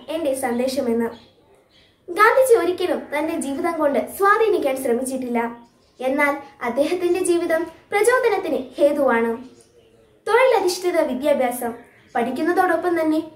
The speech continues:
ജോലി ചെയ്യുകയും പഠിക്കുകയും ചെയ്യുക എന്നതാണ് ഈ ആശയം. ഈ ആശയം മുൻനിർത്തിക്കൊണ്ട് ഇന്ന് പലതരത്തിലുള്ള കോഴ്സുകളും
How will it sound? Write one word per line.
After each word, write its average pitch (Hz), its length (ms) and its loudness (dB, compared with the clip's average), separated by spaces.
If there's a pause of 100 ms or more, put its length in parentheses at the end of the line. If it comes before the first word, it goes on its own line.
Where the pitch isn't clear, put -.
ജോലി 453 400 6
ചെയ്യുകയും 320 440 -2
പഠിക്കുകയും 370 600 0
ചെയ്യുക 269 420 -4 (160)
എന്നതാണ് 339 580 2 (180)
ഈ 466 120 6
ആശയം. 247 460 0 (640)
ഈ 285 120 -6
ആശയം 415 400 2
മുൻനിർത്തിക്കൊണ്ട് 370 640 -2 (340)
ഇന്ന് 392 200 0
പലതരത്തിലുള്ള 392 760 2
കോഴ്സുകളും 285 720 0